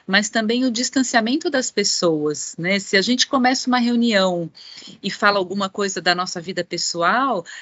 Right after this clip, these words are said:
a gente tem a sensação de que tá enrolando, de que não tá, é, usando o tempo adequadamente, que não tá produzindo, né? Então, vamos logo pro que interessa, né? E já foca logo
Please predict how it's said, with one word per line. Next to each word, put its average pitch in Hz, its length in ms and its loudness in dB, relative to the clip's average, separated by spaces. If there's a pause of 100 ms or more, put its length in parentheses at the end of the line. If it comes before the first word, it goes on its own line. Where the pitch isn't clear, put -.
(240)
a - 180 -4
gente 214 280 -2
tem 240 120 2
a 254 60 2
sensação 240 580 -2
de 247 140 -4
que - 100 -10
tá 240 320 4
enrolando, 233 720 2
de 185 140 -8
que 214 120 -4
não 208 200 -2
tá, 214 400 6 (440)
é, 196 160 -2
usando 220 360 0
o 233 40 -2
tempo 240 300 0
adequadamente, 202 840 0
que 202 60 -8
não 196 100 -8
tá 202 140 -2
produzindo, 202 840 -2
né? 226 160 4
Então, 226 180 -4
vamos 294 180 0
logo 285 160 6
pro 254 140 -10
que 254 80 -6
interessa, 190 500 2
né? 202 160 -2
E 202 60 -4
já 226 140 0
foca 226 440 0
logo 220 400 2